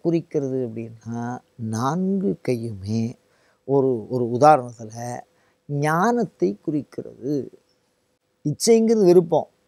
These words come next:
ஞானம்ங்கிறது அந்த விருப்பத்தை நிறைவேற்றுகிற பண்பு, செயல்பாடு, ஒரு பிளான். கிரியாசக்தி அப்படின்னா செயல்படுத்தி அனுபவத்துக்கு கொண்டு வர்றது. அஹ், சுவாமிக்கெல்லாம், அஹ், ஆகமங்கள்ல தியானம்னு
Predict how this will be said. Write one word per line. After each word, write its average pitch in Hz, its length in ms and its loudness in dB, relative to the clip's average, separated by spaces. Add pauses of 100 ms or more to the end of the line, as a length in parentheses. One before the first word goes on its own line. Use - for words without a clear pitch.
(320)
ஞானம்ங்கிறது 190 880 4 (400)
அந்த 151 260 2
விருப்பத்தை 208 640 6
நிறைவேற்றுகிற 196 760 8 (180)
பண்பு, 180 500 2
செயல்பாடு, 165 600 4
ஒரு 135 240 -2
பிளான். 151 240 -2 (1000)
கிரியாசக்தி 233 760 6
அப்படின்னா 185 420 2 (100)
செயல்படுத்தி 202 720 4
அனுபவத்துக்கு 208 560 6
கொண்டு 139 300 -2
வர்றது. - 100 -18 (960)
அஹ், 139 400 -8 (120)
சுவாமிக்கெல்லாம், 139 920 -4 (1300)
அஹ், 123 580 -18
ஆகமங்கள்ல 151 600 2 (120)
தியானம்னு 170 580 -2